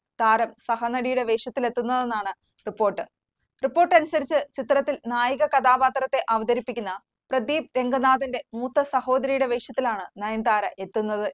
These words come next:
എന്നാണ് വിവരം. നായികയായി അവസരങ്ങൾ താരത്തിന് കുറഞ്ഞു തുടങ്ങിയെന്നും അതുകൊണ്ടാണ്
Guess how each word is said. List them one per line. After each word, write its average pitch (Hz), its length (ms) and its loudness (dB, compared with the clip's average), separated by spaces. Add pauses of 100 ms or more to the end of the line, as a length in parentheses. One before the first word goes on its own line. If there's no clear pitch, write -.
എന്നാണ് 190 400 -6
വിവരം. 185 340 -6 (640)
നായികയായി 226 540 0 (120)
അവസരങ്ങൾ 233 500 -4 (120)
താരത്തിന് 220 440 0
കുറഞ്ഞു 226 340 -2
തുടങ്ങിയെന്നും 226 540 -4 (220)
അതുകൊണ്ടാണ് 247 560 0